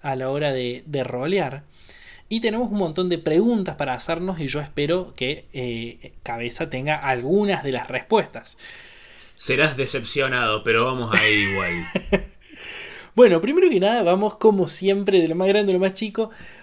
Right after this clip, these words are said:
Speaker 1: ¿Por qué los juegos tienen limitaciones, Cabeza? ¿Por qué no puedo ser completamente O P, ser un dios? ¿Por qué no? ¿Por qué?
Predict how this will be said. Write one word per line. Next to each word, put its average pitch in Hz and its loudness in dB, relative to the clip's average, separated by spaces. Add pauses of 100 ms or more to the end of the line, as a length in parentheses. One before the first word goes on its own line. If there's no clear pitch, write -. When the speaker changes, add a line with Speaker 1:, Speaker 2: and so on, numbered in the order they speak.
(160)
Speaker 1:
¿Por 226 0
qué 302 -4
los 254 0
juegos 190 4
tienen 196 2
limitaciones, 180 2
Cabeza? 156 0 (560)
¿Por 180 4
qué 240 4
no 220 2
puedo 196 6
ser 190 6
completamente 190 4
O 170 4
P, 180 6
ser 185 0
un 156 -2
dios? 175 2
¿Por 156 -6
qué 202 2
no? 180 2 (280)
¿Por 175 -2
qué? 185 -2